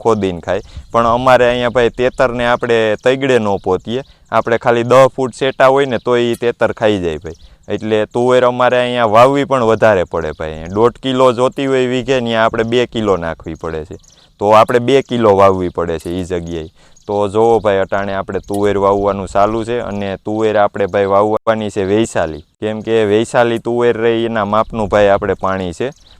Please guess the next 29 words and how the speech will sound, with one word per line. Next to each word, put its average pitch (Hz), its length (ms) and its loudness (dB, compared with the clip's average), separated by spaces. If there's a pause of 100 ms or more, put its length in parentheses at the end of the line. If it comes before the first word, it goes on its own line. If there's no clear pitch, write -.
(100)
બાકી 98 460 0
હાવજ 110 420 4
ને 113 240 -4
ઈ 110 140 -2
ઘણી 113 260 -2
બધી 110 320 -2
તુવેર 104 360 -2
હારી 117 300 -2
પણ 90 220 -6
આવે 82 280 -4
છે, 113 120 -10 (360)
તો 113 180 0
એમાં 117 320 -2
ભાઈ 117 220 2
પાણીના 117 420 -2
પ્રોબ્લેમ 117 460 -2
વધારે 107 400 4
રહે 90 220 -4
છે 131 140 -4
અને 113 240 -4
આમાં 110 340 -2
પાણી 117 280 -2
ભાઈ 113 260 2 (140)
ઓછું 123 360 0
જોઈએ 95 300 0
છે. 117 160 -4
એ 131 120 -6
પાણી 131 260 0
ટૂંકમાં 135 400 0